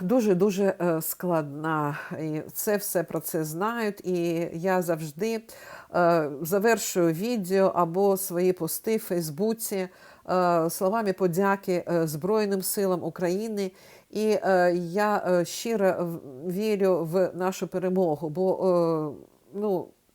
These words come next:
добро завжди перемагає зло. А зараз у нас чіткий розподіл. Да? Тобто люди, які на боці зла, і люди, які на боці добра. Іншого тут немає. І от, знаєте, я сьогодні, е, я знала, що буде негода,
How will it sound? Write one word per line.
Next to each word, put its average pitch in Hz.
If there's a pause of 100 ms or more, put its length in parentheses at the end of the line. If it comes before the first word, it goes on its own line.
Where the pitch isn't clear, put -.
(140)
добро 214
завжди 196
перемагає 190
зло. 160 (260)
А 190
зараз 247
у 214
нас 214
чіткий 247
розподіл. 160 (140)
Да? 226 (300)
Тобто 196 (280)
люди, 196
які 175
на 165
боці 180
зла, 269 (120)
і 196
люди, 202
які 175
на 190
боці 190
добра. 175 (180)
Іншого 233
тут 220
немає. 170 (600)
І 240
от, 240
знаєте, 269
я 226
сьогодні, 214
е, 180
я 220
знала, 208
що 180
буде 175
негода, 294